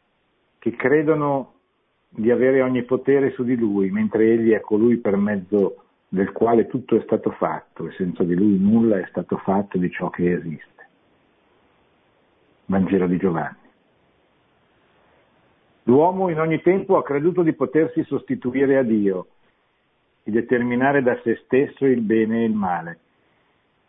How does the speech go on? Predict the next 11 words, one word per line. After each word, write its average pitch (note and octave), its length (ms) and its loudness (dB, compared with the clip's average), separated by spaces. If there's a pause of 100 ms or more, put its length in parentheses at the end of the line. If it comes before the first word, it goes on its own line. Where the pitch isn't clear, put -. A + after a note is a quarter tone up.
(140)
senza D3+ 300 2
riferimento B2+ 840 0
al A#2+ 100 -2
suo C3 300 -2
creatore A2 720 2
e G#2+ 120 0
salvatore. G2+ 800 -4 (1300)
Si - 120 2
è B2 80 2
creduto B2+ 480 2
onnipotente A#2+ 1040 -2